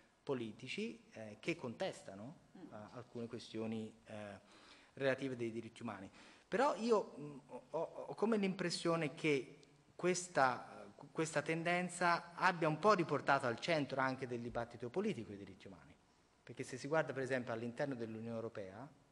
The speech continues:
Speaker 1: adesso il dibattito è veramente anche con alcuni Paesi membri sul fatto che lo Stato di diritto si rispetti o no. E quindi questa cosa che era stata un po' tenuta sempre un po'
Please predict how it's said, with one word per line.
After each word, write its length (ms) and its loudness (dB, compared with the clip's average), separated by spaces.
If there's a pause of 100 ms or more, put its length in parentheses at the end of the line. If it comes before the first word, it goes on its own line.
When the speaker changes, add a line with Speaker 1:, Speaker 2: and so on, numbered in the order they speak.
(280)
Speaker 1:
adesso 500 -6
il 140 -8
dibattito 840 0
è 180 2
veramente 500 -2
anche 480 0
con 200 -2
alcuni 380 -2
Paesi 300 -8
membri 500 -10 (600)
sul 220 -4
fatto 360 2
che 120 0
lo 100 -4
Stato 320 0
di 160 -4
diritto 420 -6
si 180 -8
rispetti 720 -8 (420)
o 120 -8
no. 320 -6 (840)
E 60 -8
quindi 360 0
questa 360 4
cosa 320 6
che 180 2
era 280 2
stata 260 0
un 100 0
po' 140 -2
tenuta 320 -2
sempre 340 -2
un 120 -4
po' 640 -2